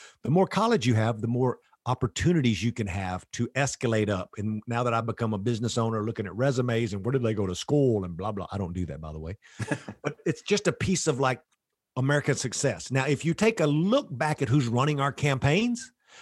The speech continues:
Speaker 1: especially on the Democratic side, the folks that are at the highest echelon of running our campaigns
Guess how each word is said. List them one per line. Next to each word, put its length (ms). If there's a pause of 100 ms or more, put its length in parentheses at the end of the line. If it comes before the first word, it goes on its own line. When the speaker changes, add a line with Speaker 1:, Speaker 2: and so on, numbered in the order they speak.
(160)
Speaker 1:
especially 540
on 140
the 60
Democratic 600
side, 360 (600)
the 100
folks 380
that 160
are 60
at 120
the 60
highest 540
echelon 460
of 120
running 320
our 160
campaigns 680